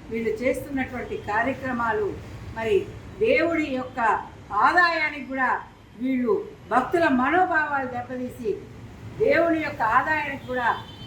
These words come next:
గండిగొట్టే విధంగా వీళ్ళ ప్రవర్తన ఉంది. ఈ రోజున వీళ్ళు గమనించుకోవాలి. "మేమేదో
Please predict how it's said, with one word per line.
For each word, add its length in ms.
గండిగొట్టే 680
విధంగా 400
వీళ్ళ 200
ప్రవర్తన 560
ఉంది. 540
ఈ 40
రోజున 360
వీళ్ళు 260
గమనించుకోవాలి. 920
"మేమేదో 520